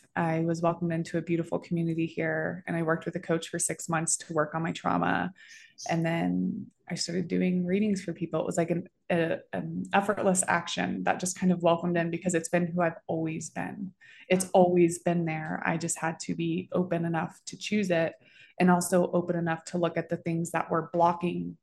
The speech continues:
my gifts and, and limiting me, um, because I had a, a lot of trauma from sexual abuse to, you know, all the things like not having my needs met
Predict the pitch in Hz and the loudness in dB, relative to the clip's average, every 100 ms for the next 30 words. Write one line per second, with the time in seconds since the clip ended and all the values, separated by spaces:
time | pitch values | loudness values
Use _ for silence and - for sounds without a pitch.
0 | _ 170 165 160 170 165 - 165 170 - | _ -2 -2 -2 -4 -4 -6 -6 -6 -4
1 | 175 165 196 202 175 170 160 175 226 233 | -2 4 6 6 2 -4 -2 2 0 0
2 | - - - - - 170 170 170 175 175 | -14 -20 -20 -6 -4 -2 -2 -2 -2 -4
3 | 165 175 175 - 170 170 240 196 - 160 | -2 -2 -2 -2 -2 2 2 2 0 -4
4 | 160 160 160 170 165 156 156 - _ - | -4 -6 -6 -4 -4 -4 -8 -14 _ -8
5 | 170 - 175 180 185 175 175 - - - | -8 -6 -4 4 6 6 2 -8 -12 -16
6 | - - 151 151 147 _ _ 190 170 165 | -14 -8 -6 -6 -10 _ _ 0 0 -2
7 | - 190 180 180 175 170 165 165 - 151 | 0 2 4 2 0 0 0 -2 -2 -4
8 | 160 - - - - 180 180 175 170 165 | -4 -16 -18 -14 0 2 4 4 4 2
9 | 170 170 170 170 170 | 2 0 0 0 0